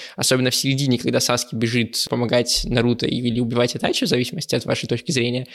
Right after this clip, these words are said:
он как бы, как будто вот в этот момент сюжет, э, несётся быстро. Особенно вот мы обсуждали в предыдущих сериях, что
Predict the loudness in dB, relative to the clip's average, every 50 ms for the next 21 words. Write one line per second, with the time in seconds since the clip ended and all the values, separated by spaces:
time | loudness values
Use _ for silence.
0 | -14 -14 -14 -12 -4 0 2 2 4 2 2 0 -2 0 2 4 4 4 4 2
1 | 0 0 0 2 2 2 2 2 2 2 2 2 2 0 -2 -2 0 2 2 0
2 | 0 0 0 0 2 2 2 0 0 0 0 2 2 2 2 2 2 2 2 0
3 | 0 0 2 2 2 4 4 2 2 2 0 0 -2 -2 -2 -2 -4 -4 -4 -4
4 | -4 -4 -6 -12 -12 -6 -4 0 2 2 2 2 2 2 4 4 4 2 2 0
5 | 0 2 2 2 2 2 2 2 0 0 2 2 2 2 4 4 4 4 4 2
6 | 0 -2 -2 -2 0 0 0 0 0 0 0 0 2 2 2 2 2 0 0 -2
7 | -2 0 2 4 4 4 4 4 4 4 2